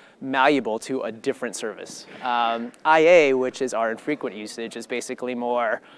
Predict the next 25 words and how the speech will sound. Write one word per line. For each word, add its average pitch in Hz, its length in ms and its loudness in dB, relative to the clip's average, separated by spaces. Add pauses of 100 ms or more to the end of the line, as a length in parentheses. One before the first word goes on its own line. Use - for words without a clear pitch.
(360)
lookup. - 360 4 (240)
So - 180 0
anything 156 460 2
that 123 180 2
is 120 120 -4
a 113 80 -6
key 127 240 -6
value 127 320 0
lookup 139 360 0
or 120 60 -6
anything 120 380 -6
that 120 180 -4 (380)
doesn't 180 260 4
necessarily 135 540 2
change 131 320 -6
a 151 40 2
lot 147 220 4
that 107 140 -6
can 113 100 -10
be 104 100 -12
persisted 131 520 -4
into, 117 340 -6
like, 101 220 -6
a 101 40 -8
database, 170 720 -2